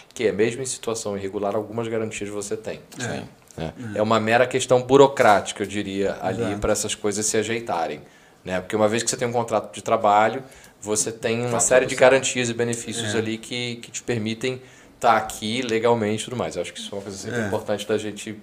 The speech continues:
Speaker 1: frisar.
Speaker 2: Exatamente. E, cara, a gente entra numa, num outro ponto, né, de discussão, que é justamente a questão de vir como turista, né? É, eu sempre digo assim, cara, se tu con-, se tu pode vir com um outro tipo de visto,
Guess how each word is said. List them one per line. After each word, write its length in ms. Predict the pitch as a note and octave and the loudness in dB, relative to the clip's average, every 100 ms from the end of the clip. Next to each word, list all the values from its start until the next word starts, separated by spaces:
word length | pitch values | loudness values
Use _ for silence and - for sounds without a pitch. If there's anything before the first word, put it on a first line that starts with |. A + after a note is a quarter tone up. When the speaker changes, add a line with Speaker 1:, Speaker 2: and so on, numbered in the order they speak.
| - | -14
Speaker 1:
frisar. 640 | - A#2 A2+ A2 F2+ - - - - - | -6 -2 0 2 2 -2 -12 -12 -12 -12
Speaker 2:
Exatamente. 680 | A#2 A2 G#2 B2+ B2+ A2+ - | -8 -6 -6 -6 -6 -6 -2
E, 260 | C#3+ C3+ C3 | 2 2 2
cara, 680 | B2+ D3+ A#2 A2 G#2+ G#2 D2 | 2 2 2 0 -4 -4 -4
a 40 | G#2+ | -4
gente 380 | A2 A2+ A#2 C3 | -4 -4 -2 -4
entra 200 | B2 C3 | -4 -2
numa, 420 | C3 C3 B2 A2+ | -2 0 0 0
num 140 | A#2+ | 0
outro 200 | B2 B2 | -2 -2
ponto, 340 | - A#2+ C3 A#2+ | -2 -2 -2 -4
né, 140 | A2+ | -4
de 120 | A2+ | -6
discussão, 600 | A2+ - B2+ - A#2+ C#3+ - - - - | -8 -8 -6 0 0 0 -8 -20 -20 -4
que 100 | D3 | -2
é 40 | |
justamente 440 | C#3 - D#3+ D#3+ F3+ | -2 0 0 0 0
a 40 | |
questão 260 | F3+ F3 E3+ | -2 -2 -2
de 140 | F3+ | -2
vir 320 | D3+ D#3+ F3+ | 0 6 6
como 240 | F#3+ F#3 F3+ | 6 -2 2
turista, 440 | G3+ E3+ D#3+ - | 4 4 2 -4
né? 140 | G#2+ G#2+ - _ - - - _ | -8 -10 -18 _ -20 -20 -20 _
É, 260 | G2 A2+ A2 | -4 -2 2
eu 80 | B2+ | 2
sempre 240 | - F3 F3+ | 0 0 4
digo 160 | F3+ | 4
assim, 200 | F#3 F#3 | 4 0
cara, 280 | - A3 A2 | 2 2 2
se 160 | - - | -2 -4
tu 120 | D3 | -6
con-, 260 | F3+ A3+ | -4 -6
se 120 | - E3+ | -6 -6
tu 60 | F#3+ | -6
pode 340 | - E3 E3 | 2 2 2
vir 240 | C#3 D#3+ D#3 | 0 0 0
com 100 | D#3 | 0
um 520 | C#3+ C3+ B2+ A#2+ C3 | 2 2 0 -2 -2
outro 240 | C3+ C#3 | -2 -4
tipo 220 | C3 C#3 C3+ | -6 -6 -4
de 80 | B2 | -2
visto, 420 | C3 F3 - | -2 -2 -4